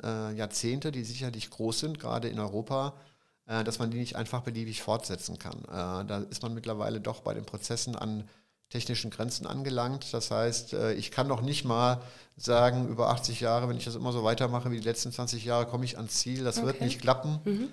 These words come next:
Speaker 1: äh, sondern man wird, äh, zu neuen, äh, Prozessen kommen müssen
Speaker 2: Mhm.
Speaker 1: und muss vor allem versuchen, äh, die Kohle, die im Moment, äh, eingesetzt wird bei der Stahlerzeugung, die muss man irgendwie wegkriegen, äh, und muss ganz neue Prozesse aufsetzen, um wirklich, äh, hier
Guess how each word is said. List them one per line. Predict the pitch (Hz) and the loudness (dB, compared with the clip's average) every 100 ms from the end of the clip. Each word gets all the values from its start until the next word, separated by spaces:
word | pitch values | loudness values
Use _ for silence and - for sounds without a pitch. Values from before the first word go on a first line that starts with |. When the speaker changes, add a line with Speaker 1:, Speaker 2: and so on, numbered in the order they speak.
| - _ _ _ | -10 _ _ _
Speaker 1:
äh, | 117 120 | -2 0
sondern | 120 127 131 | 2 2 2
man | 123 | 2
wird, | 127 127 - | 2 0 0
äh, | 123 117 | 2 2
zu | - | 2
neuen, | 120 110 123 127 123 | 0 2 2 2 2
äh, | 117 | 0
Prozessen | 117 117 139 - 123 | 0 0 4 4 2
kommen | - 104 95 | 0 -2 -2
müssen | 101 101 131 | -2 -2 0
Speaker 2:
Mhm. | 165 | 0
Speaker 1:
und | 117 110 | 0 0
muss | 131 - | 0 0
vor | - 113 | 0 2
allem | 101 123 120 | 4 2 0
versuchen, | 120 101 117 123 127 131 | -2 -2 -6 -6 -6 -4
äh, | 123 110 | -2 -4
die | 107 101 | -4 -4
Kohle, | - 127 139 | 0 2 2
die | 120 113 | 0 -4
im | |
Moment, | 113 107 117 123 - | -4 -4 -4 -4 -6
äh, | 113 | -4
eingesetzt | 104 120 117 113 - | -4 -4 -4 -4 -4
wird | 113 110 | -2 -2
bei | 110 | -2
der | 107 | -4
Stahlerzeugung, | 98 98 - 110 104 101 107 - _ _ | -2 -4 -2 -2 0 -2 -6 -10 _ _
die | 117 | -4
muss | 135 135 | -2 0
man | 117 | -2
irgendwie | 113 113 110 | -4 -4 -4
wegkriegen, | 107 - - 123 127 127 123 - _ _ - | -4 -4 -4 -4 -2 -4 -6 -20 _ _ -2
äh, | 113 | 2
und | 107 | 2
muss | 110 117 | 2 0
ganz | 113 113 | 0 0
neue | 107 107 | 2 0
Prozesse | - 107 - 110 110 | 0 -4 -2 0 0
aufsetzen, | 107 113 117 117 - 117 110 | 0 0 -2 0 -2 -2 -4
um | 117 120 107 | -2 -2 -2
wirklich, | 110 120 113 - - | -4 -2 -4 -4 -4
äh, | 110 110 107 92 | 0 2 0 -2
hier | 101 113 104 104 | -2 0 0 0